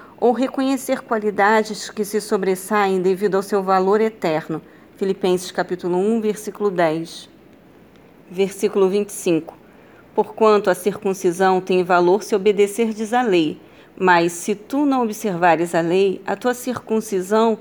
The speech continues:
já se tornou em incircuncisão. A circuncisão, corte do prepúcio do órgão genital masculino,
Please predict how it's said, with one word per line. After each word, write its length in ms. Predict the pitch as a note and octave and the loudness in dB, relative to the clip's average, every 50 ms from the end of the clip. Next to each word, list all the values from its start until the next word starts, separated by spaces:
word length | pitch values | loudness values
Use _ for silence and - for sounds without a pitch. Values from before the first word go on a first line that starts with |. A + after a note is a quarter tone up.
| - - | -8 -20
já 220 | - - A3+ A3 A3+ | -8 0 0 0 0
se 200 | A3+ - B3+ A#3 | 0 -6 -12 -8
tornou 460 | - - G3+ G3 G3+ G3+ G#3+ A#3+ C4 | -2 -2 -2 0 2 0 2 2 2
em 200 | C4 B3 B3 B3+ | 0 0 0 -2
incircuncisão. 920 | B3 A#3+ - A#3+ A3+ - - A3 A3 - A#3 G#3+ F#3+ F#3 F3+ D3+ D3 D3 - - - - - - - - - - - - - - - - - - - | -2 -4 -6 -8 -8 -4 -4 -4 -4 -2 -4 -4 -2 0 0 0 0 -2 -8 -16 -20 -20 -20 -20 -20 -20 -20 -20 -20 -20 -20 -20 -20 -20 -20 -14 -4
A 120 | - A3+ A3+ | -2 -2 -2
circuncisão, 920 | - - D4+ C#4+ - - C#4+ C#4+ - - C#4 A3 - G3 F3+ E3+ E3 D#3+ | -2 -2 -4 -4 -2 -2 -4 -4 -4 -6 -8 -4 0 2 2 2 2 0
corte 600 | D#3+ - - - F#3+ G3 G#3 G3 - - - - | -2 -6 0 2 4 4 4 2 -2 -12 -6 -4
do 100 | E3+ E3+ | -2 -2
prepúcio 580 | F3 - F3+ F3+ - - - G3+ G3+ F#3+ - F#3+ | -2 -2 -2 -4 -4 -2 -4 -4 -2 -2 -2 -2
do 140 | E3+ F3+ F3+ | 2 4 4
órgão 320 | F3 F#3+ F#3 F3+ F#3 F3+ F3 | 4 4 2 0 -4 -4 -2
genital 400 | F3 F3+ F3 F3 F3 F#3+ F3+ F3 | -2 -2 -2 -2 -2 -2 -2 0
masculino, 720 | F3 F3 E3+ - - F3 E3+ F#3+ G3 F#3+ F3 E3+ D#3+ | 0 -2 -4 -6 -6 -4 -2 0 0 0 0 0 -2